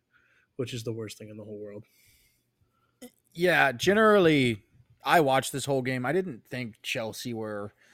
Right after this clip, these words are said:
Speaker 2: overall on, like, the whole of the game. I didn't think they played that bad, right? Like you said, if, um, Enzo
Speaker 1: Yes.
Speaker 2: tucks that penalty in, makes it two one, and I think this
Speaker 1: Mm-hmm.
Speaker 2: game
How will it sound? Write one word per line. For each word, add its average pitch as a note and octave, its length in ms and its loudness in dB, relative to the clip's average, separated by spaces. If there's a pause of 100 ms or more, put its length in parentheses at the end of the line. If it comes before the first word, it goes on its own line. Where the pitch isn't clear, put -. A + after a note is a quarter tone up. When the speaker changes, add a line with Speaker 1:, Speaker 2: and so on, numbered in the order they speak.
(540)
Speaker 2:
overall D3 760 8
on, B2+ 120 0
like, A#2+ 140 -8
the G#2 100 -6
whole B2 400 -2
of A2 100 -8
the G#2+ 80 -8
game. A2+ 440 -2
I A#2 100 -6
didn't A#2 300 -6
think A2+ 200 -10
they G2+ 120 -8
played G#2+ 540 -8
that G2 260 -6
bad, F#2 260 -10
right? A2 240 -2
Like B2+ 220 -2
you A#2+ 120 -4
said, B2 560 -2
if, A2+ 280 -8
um, G2+ 460 -6 (300)
Enzo C3 360 0
Speaker 1:
Yes. G#2 60 -6
Speaker 2:
tucks B2 260 -4
that - 180 -6
penalty A2 420 -4
in, G#2 220 -2
makes G#2 220 -4
it F#2+ 120 -14
two A2+ 200 -6
one, G#2 360 -4
and G#2 80 -6
I G#2 140 -6
think A2 220 -8
this G#2 160 -8
Speaker 1:
Mm-hmm. D3+ 60 -4
Speaker 2:
game G#2 420 -4